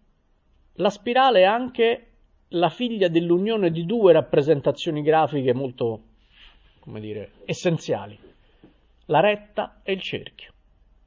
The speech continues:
Se tu unisci una cerchia, un cerchio e una retta, ottieni una spirale.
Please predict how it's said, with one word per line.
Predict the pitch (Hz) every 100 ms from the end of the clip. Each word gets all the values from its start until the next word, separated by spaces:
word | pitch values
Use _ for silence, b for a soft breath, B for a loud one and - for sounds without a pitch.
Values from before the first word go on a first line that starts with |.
| _ _ _ _ _ _ _ _ _ _ _ _ _ _
Se | 147
tu | 135 226
unisci | 208 156 - 143
una | 135
cerchia, | 143 196 196 180 170 -
un | 165 165
cerchio | 151 202 165 - 147
e |
una | 170
retta, | 196 147 - 185
ottieni | 202 - 113
una | 190
spirale. | 175 _ 180 - _